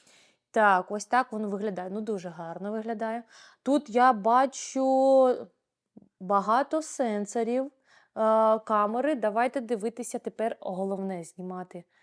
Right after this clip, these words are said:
Вау! Ой, яке моральне задоволення я зараз отримала. Так, а тепер головне, як його включити. За-, зараз спробуємо. Включився.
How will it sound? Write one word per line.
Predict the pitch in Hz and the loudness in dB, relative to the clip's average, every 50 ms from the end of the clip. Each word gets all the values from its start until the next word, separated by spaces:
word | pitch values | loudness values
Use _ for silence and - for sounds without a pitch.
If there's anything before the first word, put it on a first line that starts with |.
| _ _ _ _ _ _ _ _ _ _ _ _ _ _ _ | _ _ _ _ _ _ _ _ _ _ _ _ _ _ _
Вау! | 185 175 170 175 175 170 170 - 80 - - - - _ _ _ _ | -14 -10 -6 -4 -4 -4 -4 -6 -8 -8 -10 -14 -16 _ _ _ _
Ой, | - - 185 190 196 202 208 214 220 220 220 220 226 | -8 -4 0 2 4 6 6 6 6 6 6 4 4
яке | 233 220 - - 214 | 4 2 2 2 0
моральне | 208 214 214 220 214 202 202 202 208 | 2 4 6 6 8 6 6 4 2
задоволення | 214 220 208 190 214 208 208 202 202 202 202 202 196 | 2 2 2 2 2 2 4 4 4 4 4 2 0
я | 196 196 | 0 0
зараз | 180 202 196 196 190 - | 2 2 2 2 0 -2
отримала. | 208 185 - 202 202 190 185 185 185 185 185 185 _ _ _ _ _ _ _ _ _ _ _ _ _ _ _ _ - - _ _ - | -2 -2 -2 -2 -2 -2 -2 -4 -4 -4 -6 -8 _ _ _ _ _ _ _ _ _ _ _ _ _ _ _ _ -20 -20 _ _ 4
Так, | - 285 254 214 - - | 6 6 6 6 4 -2
а | - 233 | -8 -6
тепер | - - 294 - 370 392 403 392 | -2 0 4 6 8 6 6 6
головне, | - 247 269 302 320 320 311 302 220 | 0 0 2 2 2 2 2 0 -2
як | 190 185 202 254 294 - - | -2 0 0 0 0 0 0
його | 294 254 285 285 | 0 2 2 0
включити. | - - - - 277 285 - - 320 294 - - 185 - - | 0 -4 -8 -6 -6 -6 -4 -4 -6 -6 -6 -8 -14 -12 -12
За-, | 208 190 185 214 208 202 - - - _ - | -14 -14 -12 -12 -12 -12 -14 -16 -20 _ -10
зараз | 202 190 226 247 269 262 254 - - - - _ _ - - | -6 -2 0 0 0 0 -2 -6 -10 -14 -18 _ _ -20 -20
спробуємо. | - - - - 214 190 180 170 175 175 170 170 175 - _ | -20 -16 -10 -6 -6 -4 -4 -6 -10 -12 -14 -14 -16 -16 _
Включився. | - 254 302 370 - - - 190 175 - - - 190 | -12 -12 -12 -12 -12 -10 -10 -10 -12 -12 -14 -16 -18